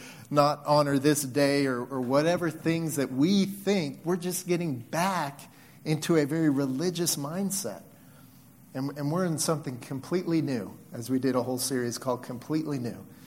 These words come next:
Christ came to do something completely new to obliterate and get rid of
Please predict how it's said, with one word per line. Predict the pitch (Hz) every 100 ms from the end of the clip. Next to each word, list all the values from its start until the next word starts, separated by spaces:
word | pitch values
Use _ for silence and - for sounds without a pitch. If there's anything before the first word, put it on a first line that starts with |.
| - - - -
Christ | - 160 165 -
came | 165 151
to | 131
do | 139 135
something | 131 143 135 127 117
completely | 139 123 - 170 185 180 170
new | 139 131
to | 123 135 123
obliterate | 127 120 139 170 160 135 120 -
and | 123
get | 120 135
rid | 120 123 156
of | 139 107 98